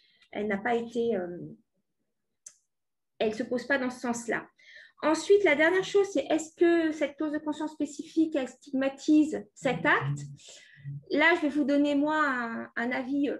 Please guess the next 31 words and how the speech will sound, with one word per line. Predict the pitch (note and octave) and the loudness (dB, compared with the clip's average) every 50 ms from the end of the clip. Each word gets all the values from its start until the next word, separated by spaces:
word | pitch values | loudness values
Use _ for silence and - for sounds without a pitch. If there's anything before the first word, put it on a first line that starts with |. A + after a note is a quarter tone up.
| - | -8
purement | - - C4+ C4+ C4+ C4+ | -8 -8 -6 -6 -6 -6
personnel, | C4 C#4 C4+ - - D#4 D#4+ F4+ G4 G#4 F#4 F#4+ | -6 -8 -10 -6 -4 -2 0 0 2 2 2 2
parce | - A#3+ A#3 - - | 0 -6 -8 -10 -10
que | - B3+ A#3+ A#3+ A#3 A#3 A#3 A3+ | -6 -4 -2 0 0 0 0 -2
je | A3 A3+ - | -6 -8 -10
pense | - C4 C4 - | -10 -10 -8 -6
que | - A#3+ A#3 A3+ A3 G#3+ G#3+ G#3 | -2 -2 0 0 0 -2 -4 -8
vous | G3+ A3 - | -10 -12 -8
posez | - A#3+ A#3+ C4 | -6 -4 -2 -2
la | B3+ A#3+ | -2 -2
question | A#3+ A#3+ B3 - - - C4+ C4+ B3+ | -4 -4 -10 -12 -8 -4 -4 -2 -2
à | A#3+ A#3 A#3+ | -2 -2 -4
cinquante | A#3 - - A#3+ A#3+ - B3+ B3 | -4 -6 -6 -6 -6 -6 -6 -4
personnes, | - C4 A#3+ - - D4 C#4 C#4 C4 B3 | -4 -4 -4 -4 -2 0 0 0 0 -2
vous | B3 A#3+ A#3 | -4 -4 -2
aurez, | A#3+ A#3+ B3+ B3 B3+ B3 | -2 -2 -2 -2 -2 -2
euh, | A3 G3+ | -4 -2
des, | G#3 A3+ A3+ - | -4 -6 -6 -6
des | - G#3 A#3 | -4 -4 -4
réponses | A#3 A#3+ A#3 - C4+ C4+ C#4 - | -2 -4 -4 -2 0 0 0 -2
différentes. | - B3+ - - C#4 B3+ C4 C#4 D4+ F4+ A4 - - - - - - - - - - - C4 - - - | -4 -8 -4 -2 -2 0 0 0 -2 -2 -2 -4 -8 -14 -20 -20 -20 -20 -20 -20 -20 -20 -20 -10 -4 -2
Euh, | B3 B3 B3 A#3+ A#3+ A#3+ A#3+ A#3 A#3 A#3 A#3 A#3 A#3+ - - | -2 0 0 0 0 0 -2 -2 -2 -4 -6 -8 -6 -4 -2
à | C#4+ | -2
partir | D4+ D#4+ D#4+ - - F4+ F4 F4 | 0 0 -2 -2 -2 -2 0 2
du | C#4+ E4+ E4 | 4 2 2
moment | E4+ E4 D#4+ D#4+ E4 E4 E4+ F4 E4 - | 2 2 0 0 0 -2 -2 -4 -4 -6
où | - C4 C4 C4 C4 C4 B3+ B3 A#3+ A3+ - _ _ _ _ _ _ _ _ _ _ _ _ _ _ _ _ _ _ _ _ _ _ _ _ _ _ _ - | -8 -8 -8 -6 -8 -8 -10 -12 -14 -16 -18 _ _ _ _ _ _ _ _ _ _ _ _ _ _ _ _ _ _ _ _ _ _ _ _ _ _ _ -14
on | B3+ B3+ B3 B3 B3 A#3+ A#3+ A#3 A#3 A3+ A3+ A3+ A3 G#3+ - - _ _ _ _ _ _ _ _ _ _ _ _ _ | -12 -10 -8 -8 -8 -8 -6 -6 -6 -6 -8 -8 -10 -12 -18 -20 _ _ _ _ _ _ _ _ _ _ _ _ _
peut | - F#4 F4+ F4+ E4+ | 4 4 6 6 4
dire | A#3+ A#3 B3 D4 E4+ D#4+ D#4+ | 4 2 2 2 4 4 6
non, | D#4 D4 D4 D4 D#4 | 6 6 6 4 2